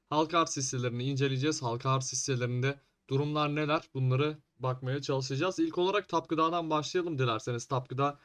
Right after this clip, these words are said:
güne tavanla başladı. Tavan, e, açılış yaptı fakat gün içerisinde, e, hatta gün içerisinde değil, bir iki dakika içerisinde hızlı bir şekilde yüzde dört nokta elli yedi seviyelerine kadar düştü ve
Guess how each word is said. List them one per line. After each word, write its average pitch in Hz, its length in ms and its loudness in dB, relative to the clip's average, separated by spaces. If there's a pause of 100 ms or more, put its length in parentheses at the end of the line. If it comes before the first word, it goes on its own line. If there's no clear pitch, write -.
(280)
güne 143 260 2
tavanla 175 440 2
başladı. 143 560 2
Tavan, 143 360 -2 (320)
e, 113 200 -2
açılış 127 540 -2
yaptı 131 280 -2
fakat 147 380 0 (260)
gün 143 120 -2
içerisinde, 165 720 0 (300)
e, 120 400 -2 (100)
hatta 139 520 0
gün 139 200 -4
içerisinde 147 520 -2
değil, 196 220 -4
bir 165 80 4
iki 185 200 -4
dakika 156 360 0
içerisinde 139 640 0 (260)
hızlı 131 380 0
bir 170 40 -6
şekilde 143 400 0
yüzde 135 360 2
dört 165 220 2
nokta 143 240 0
elli 131 200 2
yedi 135 180 0
seviyelerine 117 540 0
kadar 107 300 -2
düştü 135 380 0
ve 165 180 2